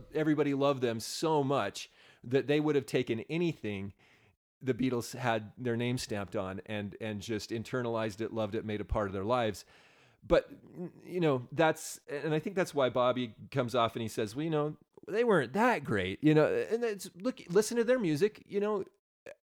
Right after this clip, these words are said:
I think you can argue about whether it's musically great or not, but th-, they had good stuff. They're good musicians, but the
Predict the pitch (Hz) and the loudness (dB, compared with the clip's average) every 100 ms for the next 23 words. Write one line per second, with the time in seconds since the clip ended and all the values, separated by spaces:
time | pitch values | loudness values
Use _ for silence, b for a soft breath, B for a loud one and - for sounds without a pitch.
0 | - 165 190 226 160 180 156 131 160 123 | -4 -2 0 -2 -2 -2 -2 0 0 0
1 | 123 113 120 - 127 123 127 123 120 - | 0 2 0 0 -4 -2 0 2 0 -2
2 | 110 123 127 127 131 104 113 117 117 123 | -4 -2 -2 -2 -2 -2 -2 -2 -4 -6
3 | 113 160 123 - 104 123 - b b b | -6 -4 -6 -8 -2 -2 -2 b b b
4 | b b b _ - 127 139 - 135 170 | b b b _ -12 -2 -2 0 0 2
5 | 170 131 127 202 - 123 120 - 123 123 | 2 2 2 2 2 4 4 6 4 6
6 | 185 165 110 101 - 110 104 113 123 127 | 4 4 4 0 0 -4 0 -2 0 -2